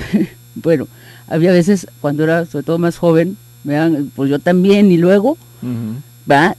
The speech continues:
Speaker 1: Tenemos enfermedad hemorroidal quienes tienen problemas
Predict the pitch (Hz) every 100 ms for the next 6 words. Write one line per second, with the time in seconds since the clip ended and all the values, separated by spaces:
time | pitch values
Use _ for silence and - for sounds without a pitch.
0 | - 127 165 214 226 190 175 165 170 196
1 | 214 190 165 175 180 175 190 165 - -
2 | 139 131 123 - 151 151 151 156 - 143
3 | 143 139 139 139 -